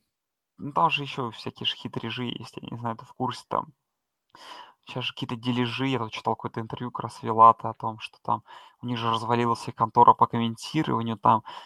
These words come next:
свои, короче, скандалы, интриги, расследования. И я не хочу быть, понимаешь, до конца как бы компетентен в этом, не до конца компетентен в этом вопросе, и не могу тебе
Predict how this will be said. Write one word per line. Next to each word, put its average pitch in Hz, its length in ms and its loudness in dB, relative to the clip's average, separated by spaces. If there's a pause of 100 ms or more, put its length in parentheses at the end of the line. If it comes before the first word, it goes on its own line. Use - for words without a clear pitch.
(160)
свои, 120 340 8
короче, 117 560 -4 (160)
скандалы, 120 480 6
интриги, 120 320 -2
расследования. 113 840 0 (480)
И 117 60 4
я 110 300 6 (380)
не 127 80 8
хочу 147 240 10
быть, 127 120 8
понимаешь, 123 240 8 (260)
до - 320 2
конца 127 320 6 (200)
как - 240 0
бы 120 240 4
компетентен 120 640 6
в 113 40 10
этом, 113 280 6
не 120 120 8
до 127 80 8
конца 139 200 8
компетентен - 380 -2
в 123 40 4
этом 117 140 4
вопросе, 139 460 10
и 113 160 0
не 120 380 8
могу 120 320 12
тебе - 120 -6